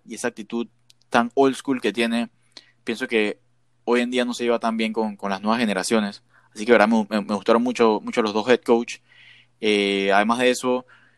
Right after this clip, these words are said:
pienso que realmente lo destacable de ese episodio es que, o sea, obviamente no es una temporada como las demás. Y el principal enfoque del primer episodio fueron todos los esfuerzos que están haciendo los equipos para tratar de controlar el virus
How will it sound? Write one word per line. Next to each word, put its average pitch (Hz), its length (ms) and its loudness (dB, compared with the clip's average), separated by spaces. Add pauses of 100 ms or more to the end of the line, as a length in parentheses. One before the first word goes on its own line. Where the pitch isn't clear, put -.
(100)
pienso 113 200 -6
que 123 80 0
realmente 110 280 0
lo 123 80 2
destacable 117 500 2
de 113 60 -2
ese 107 120 -10
episodio 117 640 0 (380)
es - 140 -8
que, 113 440 0 (520)
o - 20 -16
sea, 104 120 0
obviamente 120 420 0
no 117 80 -6
es 120 60 -6
una 120 120 0
temporada 104 360 0
como 110 160 -6
las 95 140 0
demás. 101 400 -4 (440)
Y 117 80 0
el 110 80 2
principal 135 760 2 (440)
enfoque 127 480 -2
del 117 160 4
primer 107 220 -2
episodio 120 540 0
fueron 117 480 2 (480)
todos 135 160 2
los 135 120 0
esfuerzos 120 380 -4
que 117 60 -10
están 110 200 -4
haciendo 127 260 -6
los 113 120 -2
equipos 117 300 -8
para 104 160 -2
tratar 107 240 -4
de 117 60 -4
controlar 104 400 0
el 113 100 4
virus 131 460 2